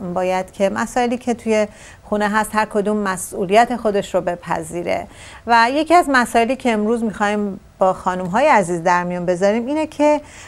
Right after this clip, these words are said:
چقدر خوبه که ما خواستمون و حرف دلمون رو به موقع و به طور صحیح بگیم، با حکمت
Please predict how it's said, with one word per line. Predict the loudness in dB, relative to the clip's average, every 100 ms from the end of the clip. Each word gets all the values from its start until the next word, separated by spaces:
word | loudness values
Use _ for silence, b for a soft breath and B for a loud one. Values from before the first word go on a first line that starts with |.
| B
چقدر | 0 2 2 0
خوبه | 0 0 0
که | 2
ما | 0 0
خواستمون | 0 0 0 0 2 2 0 -2
و | -2
حرف | -2 -2 -2 0
دلمون | -2 2 2 2 0 -2 -2
رو | 0 0 -2 -12 _ 0
به | 2
موقع | 2 0 0 2 4 4 2 -2 B B B -6
و | -2
به | -2
طور | 0 0 2
صحیح | -2 -2 -2 -2 -6 -8 -8
بگیم، | -10 -10 -14 -16 -20 B B B B B -2
با | 2 2
حکمت | 2 0 0 -2 0 2 2 0